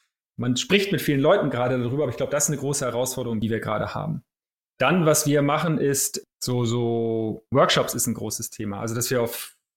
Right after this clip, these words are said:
Konferenzen gehen oder in Unis zum Beispiel und dort einfach Workshops machen zu bestimmten Themen. Also zum Beispiel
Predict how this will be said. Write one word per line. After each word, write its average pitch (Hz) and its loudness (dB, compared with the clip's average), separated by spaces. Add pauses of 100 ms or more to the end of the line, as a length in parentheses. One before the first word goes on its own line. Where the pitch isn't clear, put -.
Konferenzen 143 2
gehen 127 2
oder 123 -2
in 127 -2
Unis 160 4
zum 127 -2
Beispiel 117 -2 (300)
und 123 2
dort 139 4
einfach 139 0
Workshops 160 2
machen 147 2
zu 147 -2
bestimmten 147 0
Themen. 110 -2
Also 123 -2
zum 123 -2
Beispiel 120 0